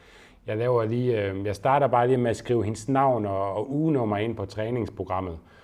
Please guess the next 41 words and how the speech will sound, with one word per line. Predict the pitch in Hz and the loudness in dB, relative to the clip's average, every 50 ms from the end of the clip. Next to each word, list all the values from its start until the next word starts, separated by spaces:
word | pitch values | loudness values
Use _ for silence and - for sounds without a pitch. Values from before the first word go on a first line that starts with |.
| - - - - _ _ _ _ _ _ - | -20 -20 -20 -20 _ _ _ _ _ _ -14
Og | - - | -14 -6
så | - 135 131 123 117 104 98 92 98 117 | -2 0 2 2 2 2 0 -4 -6 -6
lige | 127 131 127 | -4 -4 -4
pludselig, | - 113 101 - 85 78 | -4 -6 -8 -8 -8 -6
så | 92 98 | -6 -4
har | 92 101 | -2 -2
man | 101 98 85 85 85 80 80 | -4 -4 -6 -6 -8 -10 -12
siddet | 80 - - 98 90 | -10 -6 -6 -6 -6
der | - 87 | -6 -8
en | 85 82 | -8 -8
halv | 98 101 | -8 -8
time, | 90 - 98 95 98 98 92 - - - - | -8 -8 -8 -6 -6 -8 -10 -14 -20 -16 -12
fordi | 101 90 82 | -10 -10 -8
så | - 117 | -6 -6
er | 110 | -4
man, | 104 98 85 82 92 | -4 -6 -8 -10 -14
så | - - | -18 -16
kan | - 120 | -12 -6
man | 117 120 | -4 -4
lige | 117 110 | -4 -4
så | - | -2
godt | - 117 104 98 | 0 0 0 0
lige, | 101 107 110 101 92 82 | 0 -2 -2 -2 -4 -6
så | 82 - 120 | -4 -2 -2
er | 117 113 110 | 0 0 0
der | 107 | -2
lige | 104 104 113 | -2 -2 -2
nogle | 113 113 98 | -4 -4 -4
andre | 95 101 107 104 | -4 -2 -2 -2
idéer, | 92 95 104 95 | -2 -2 -2 -2
der | 87 87 | -2 -4
popper | 82 - 90 85 87 92 | -6 -6 -8 -6 -6 -6
ind, | 98 95 | -6 -6
og | 87 82 | -8 -8
så | 82 - | -6 -4
er | 120 117 | -2 -2
jeg | 104 92 | -2 -2
halvt | 98 104 98 101 | -4 -6 -6 -6
færdig | - 92 92 92 92 90 | -6 -6 -6 -4 -6 -6
med | 90 87 | -8 -10
træningsprogrammet. | 87 - 90 90 92 92 90 90 - - 87 82 85 85 82 | -10 -10 -10 -10 -8 -10 -10 -12 -12 -12 -12 -10 -10 -12 -14